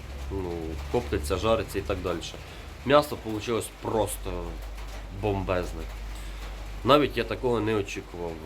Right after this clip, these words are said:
Але саме важливо, що сказати, коли я це все зробив, копчіння, коли вже все було готове, я його вивісив, е, ну, тут же ж на, там, на вірьовці он вивісив,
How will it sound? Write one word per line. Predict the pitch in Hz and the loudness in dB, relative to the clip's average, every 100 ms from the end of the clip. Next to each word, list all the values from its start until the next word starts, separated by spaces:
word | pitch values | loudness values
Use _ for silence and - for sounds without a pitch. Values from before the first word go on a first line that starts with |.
| 82 - | -10 -2
Але | 113 127 135 | 2 2 2
саме | - 151 143 127 - - | 4 6 6 4 2 0
важливо, | 113 120 147 131 107 | 2 4 6 4 2
що | 123 | -2
сказати, | 107 127 120 139 139 101 | -2 0 4 4 2 -2
коли | 120 147 | 2 4
я | 135 | 4
це | 123 | 0
все | - 120 | -4 -2
зробив, | 110 110 135 - | 0 2 2 0
копчіння, | 104 - 135 107 90 | -4 -2 0 0 -2
коли | 113 123 | 0 2
вже | 113 | 2
все | 117 - 127 | 0 2 2
було | 120 113 | 2 2
готове, | 101 104 135 127 90 - - - - - - - - | 2 2 2 2 0 -4 -12 -12 -12 -12 -12 -10 2
я | 123 | 6
його | 143 135 127 107 - 113 | 8 8 6 2 -6 -2
вивісив, | 123 139 123 - 120 107 104 | 2 4 2 0 0 0 2
е, | 104 101 98 95 - - 127 | 2 4 4 2 -4 -10 -2
ну, | 147 | 0
тут | 131 117 | 2 2
же | 113 | 2
ж | - - - - - | 0 -6 -12 -12 -2
на, | 110 104 104 | 4 6 6
там, | 104 92 - - - - - - | 4 2 -4 -12 -14 -14 -14 -2
на | 110 113 | 4 6
вірьовці | 110 104 98 | 6 4 2
он | 92 92 - - 113 | -2 -2 -10 -8 4
вивісив, | 131 113 101 101 | 6 6 2 -2